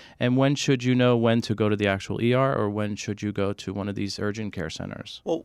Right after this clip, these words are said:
Speaker 2: once again, I think it al-, has a lot to do. Again, you know, if we're talking to and about lay persons here, which I believe that we are,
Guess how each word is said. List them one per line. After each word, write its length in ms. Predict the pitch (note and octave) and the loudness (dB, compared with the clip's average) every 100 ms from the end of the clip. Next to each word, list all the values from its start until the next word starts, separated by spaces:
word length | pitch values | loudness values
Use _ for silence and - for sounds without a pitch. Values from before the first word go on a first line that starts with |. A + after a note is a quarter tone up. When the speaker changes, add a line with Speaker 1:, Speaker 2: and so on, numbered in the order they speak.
| _ | _
Speaker 2:
once 260 | C#3+ C#3+ | -2 0
again, 240 | B2+ A#2 G#2 | 0 2 2
I 100 | G2 | 2
think 280 | - A2+ | 0 2
it 100 | A2+ | 2
al-, 180 | - F2+ | 2 0
has 220 | F2+ G#2 | 0 0
a 60 | F#2+ | 0
lot 280 | F2 F2+ F#2 | 2 2 0
to 80 | F2+ | -6
do. 260 | E2 D#2+ | -4 -4
Again, 320 | G2+ G2+ D2+ - - - | -2 -4 -4 -14 -20 -6
you 80 | G2+ | -4
know, 80 | |
if 100 | D2+ | -4
we're 80 | G#2 | -4
talking 440 | G#2 A2+ G#2 G2+ F#2+ | -2 -2 -2 -8 -8
to 320 | - G2+ G2 | -2 0 2
and 100 | F2+ | 0
about 260 | - F#2 | -2 -2
lay 220 | E2 E2+ E2+ | -2 -2 -2
persons 520 | - D#2+ - D#2+ - | -2 -2 -2 -6 -6
here, 160 | D2+ | -6
which 200 | D2 - | -6 -2
I 60 | E2+ | -4
believe 320 | C#2+ E2+ G2 | -4 -6 -2
that 120 | - | -2
we 140 | E2+ F#2 | 0 2
are, 280 | G#2+ D#2 | 2 0